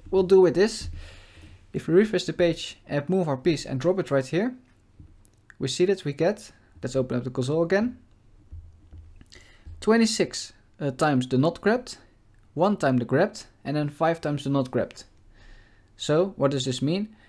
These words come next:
This means that we have a total of thirty-two pieces, because we have thirty-one not grabbed pieces, twenty-six plus five, and one grab piece, which,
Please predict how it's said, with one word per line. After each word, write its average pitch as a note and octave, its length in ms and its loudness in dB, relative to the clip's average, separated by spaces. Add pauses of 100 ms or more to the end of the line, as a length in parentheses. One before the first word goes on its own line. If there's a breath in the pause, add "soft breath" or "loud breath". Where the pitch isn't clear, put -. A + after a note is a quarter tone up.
(180 soft breath)
This F#3 200 2
means E3+ 300 -2
that C3 320 2
we C#3+ 260 -2
have B2+ 300 -2
a - 80 -14
total D#3+ 320 -2
of C3+ 80 -6
thirty-two F3+ 400 2
pieces, C#3 540 -2
because B2+ 320 -4
we B2 120 0
have A#2+ 240 -2 (580)
thirty-one E3 540 2 (220)
not C3 220 -2
grabbed E3+ 220 2
pieces, F3+ 560 -2 (320)
twenty-six C3 400 -4
plus - 180 -10
five, G3 320 -2 (420 loud breath)
and F3+ 360 -2 (200)
one C#3 300 -2
grab D#3+ 300 2
piece, - 400 -6
which, - 380 -8